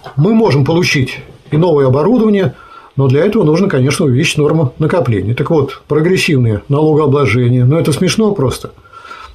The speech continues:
Это смешно, свыше пяти миллионов, там,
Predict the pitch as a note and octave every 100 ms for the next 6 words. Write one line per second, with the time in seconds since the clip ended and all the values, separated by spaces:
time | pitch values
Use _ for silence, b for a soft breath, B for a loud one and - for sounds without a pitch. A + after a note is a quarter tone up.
0 | - C#3+ F3+ - F3+ G#3 F3+ C3 - G3+
1 | - C3+ B2+ C3 E3+ C#3+ E3 A#3 F3 -
2 | B B B C#3+ C3 B2